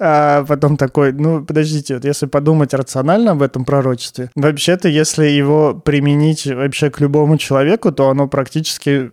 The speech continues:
ну, там, с очень большой вероятностью будет подходить и другому человеку». В самый пик в карьере люди достигают от тридцати, там, до сорока пяти лет,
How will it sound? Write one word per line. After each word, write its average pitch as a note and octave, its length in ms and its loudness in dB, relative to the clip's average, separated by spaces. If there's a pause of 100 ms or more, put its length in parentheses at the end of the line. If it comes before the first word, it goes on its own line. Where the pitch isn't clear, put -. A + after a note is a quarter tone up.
ну, D3 280 0
там, B2 220 -6
с - 160 -8
очень D3+ 240 -2
большой C3 540 0
вероятностью D3 880 0
будет C#3 460 0
подходить C#3+ 640 -2
и C3+ 240 -4
другому D3 640 2
человеку». A#2 840 -6
В - 120 -12
самый C#3+ 400 0
пик E3 340 -2
в - 140 -14
карьере C#3+ 540 2
люди D3+ 240 0
достигают C3+ 580 -2
от B2 120 -6
тридцати, B2+ 440 -6
там, B2+ 240 -2
до A2+ 80 -8
сорока A#2 360 -4
пяти D3+ 340 -8
лет, A2 420 -6